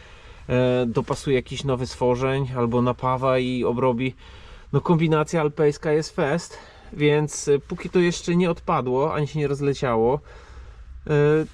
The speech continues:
to w tym drugim zrobimy dokładnie tak samo. Tam nawet bardziej centralnie dam, bo, e, no bo, no bo.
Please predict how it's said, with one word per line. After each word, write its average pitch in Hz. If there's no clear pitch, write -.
to 185
w 170
tym 180
drugim 160
zrobimy 151
dokładnie 131
tak 127
samo. 107
Tam 135
nawet 131
bardziej 127
centralnie 123
dam, 110
bo, 104
e, 107
no 180
bo, 131
no 110
bo. 98